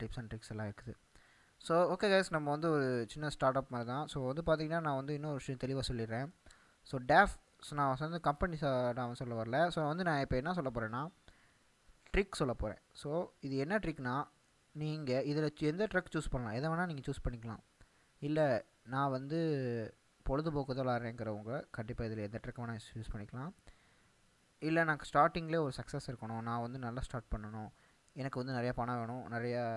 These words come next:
experience ஆகணும் அப்படின்னு நீங்க நினைக்கிறவங்க, so இது வந்து பாத்தீங்கன்னா, ஒரு ரியலிஸ்டிக்காக விளையாடணும் அப்படின்னு நினைக்கிறவங்களுக்கு,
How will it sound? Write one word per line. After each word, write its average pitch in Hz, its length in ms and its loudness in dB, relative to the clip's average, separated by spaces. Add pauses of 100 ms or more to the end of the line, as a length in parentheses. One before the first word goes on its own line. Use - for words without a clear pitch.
(560)
experience 120 500 -4
ஆகணும் 113 260 -6 (100)
அப்படின்னு 127 180 -6
நீங்க 107 260 -8
நினைக்கிறவங்க, 110 600 -8 (140)
so 110 220 -6
இது 107 200 -6
வந்து 110 420 -6
பாத்தீங்கன்னா, 110 520 -8
ஒரு 104 200 -10
ரியலிஸ்டிக்காக 135 600 -4
விளையாடணும் 110 320 -4
அப்படின்னு 107 240 -12
நினைக்கிறவங்களுக்கு, 107 640 -12